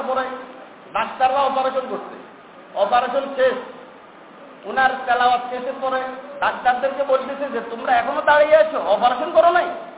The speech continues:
তো হুজুর, কি বলেন, এটা তো অনেক আগে আমরা শেষ করে ফেলাই। আমার ভাইরা, কোরআন তেলাওয়াত করা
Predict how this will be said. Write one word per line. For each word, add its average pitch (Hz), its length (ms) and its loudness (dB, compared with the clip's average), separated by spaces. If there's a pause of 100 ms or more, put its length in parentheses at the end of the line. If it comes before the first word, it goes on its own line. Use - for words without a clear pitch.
(460)
তো 269 60 0
হুজুর, 294 380 2
কি 339 100 -4
বলেন, 311 300 6
এটা 277 240 2
তো 330 60 8
অনেক 302 280 6
আগে 277 320 6
আমরা 339 260 4
শেষ 269 220 0
করে 233 120 -6
ফেলাই। 208 200 0 (3500)
আমার 359 260 4
ভাইরা, 330 420 6 (640)
কোরআন 320 340 6
তেলাওয়াত 339 360 8 (100)
করা 359 300 6